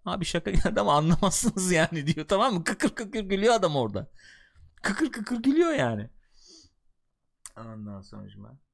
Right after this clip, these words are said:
öyle bir şey olabilir gibi geldi. Murat Turgut Erdem demiş ki, "Gürkan Bey şu an yönetmen olsa on yılda bir film ancak çeker."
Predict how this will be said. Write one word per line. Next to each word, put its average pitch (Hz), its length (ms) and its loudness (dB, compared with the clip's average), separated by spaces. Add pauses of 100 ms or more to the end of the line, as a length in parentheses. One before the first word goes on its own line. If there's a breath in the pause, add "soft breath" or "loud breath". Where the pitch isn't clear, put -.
(180)
öyle 151 240 -6
bir 123 60 -10
şey 139 140 -6
olabilir 98 320 -6
gibi 90 220 -12
geldi. 78 280 -12 (1200 soft breath)
Murat 151 240 0
Turgut 147 240 2
Erdem 131 260 2
demiş 123 160 -4
ki, 123 120 -4
"Gürkan 147 340 0
Bey 135 80 2
şu - 180 -2
an 139 80 -2
yönetmen 131 420 -2
olsa 123 240 -6
on 135 140 -4
yılda 117 240 -4
bir 120 80 -4
film - 560 -8
ancak 113 380 -6
çeker." 101 400 -12